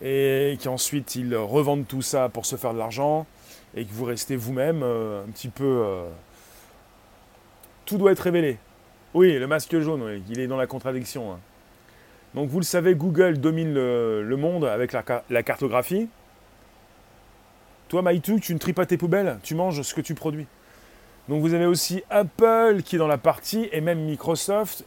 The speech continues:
et aussi Facebook. Parce que ces entreprises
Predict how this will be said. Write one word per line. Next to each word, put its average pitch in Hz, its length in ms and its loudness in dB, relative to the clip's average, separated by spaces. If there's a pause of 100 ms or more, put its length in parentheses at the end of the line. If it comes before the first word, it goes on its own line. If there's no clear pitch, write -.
et 147 120 -2
aussi 165 400 4
Facebook. 165 680 0 (1160)
Parce - 160 -6
que - 80 -8
ces 135 140 -4
entreprises 156 640 0